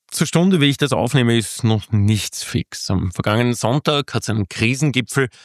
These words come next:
der W K O, also Wirtschaftskammerspitzen, gegeben, bei dem Mara noch geschlossen und einstimmig das, äh, Vertrauen ausgesprochen worden ist. Das dürfte sich seither gedreht haben und sehr, sehr viele in Österreich und vor allem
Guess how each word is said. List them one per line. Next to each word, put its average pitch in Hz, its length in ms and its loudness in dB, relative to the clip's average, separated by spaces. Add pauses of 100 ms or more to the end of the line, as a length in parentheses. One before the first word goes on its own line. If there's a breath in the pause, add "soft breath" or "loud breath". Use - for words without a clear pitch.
(340 soft breath)
der 101 380 0
W 110 200 0
K 107 180 0
O, 123 320 0
also 104 240 -4
Wirtschaftskammerspitzen, 123 1200 -2
gegeben, 120 680 0 (120)
bei 110 100 -4
dem 110 260 0
Mara 104 260 0
noch 104 180 0 (340 soft breath)
geschlossen - 480 -2
und 123 120 0
einstimmig 113 760 0 (100)
das, - 520 -6
äh, 73 280 0
Vertrauen 123 480 0
ausgesprochen 117 640 0
worden 113 200 2
ist. 120 180 -2 (460 soft breath)
Das 113 120 -4
dürfte 113 280 0
sich 107 200 -2
seither 98 480 0
gedreht 101 520 -2
haben 104 280 0
und 101 160 0
sehr, - 340 -2
sehr 117 120 0
viele 110 400 0
in 104 100 -2
Österreich 104 520 -2
und 113 120 -4
vor - 180 0
allem 110 140 0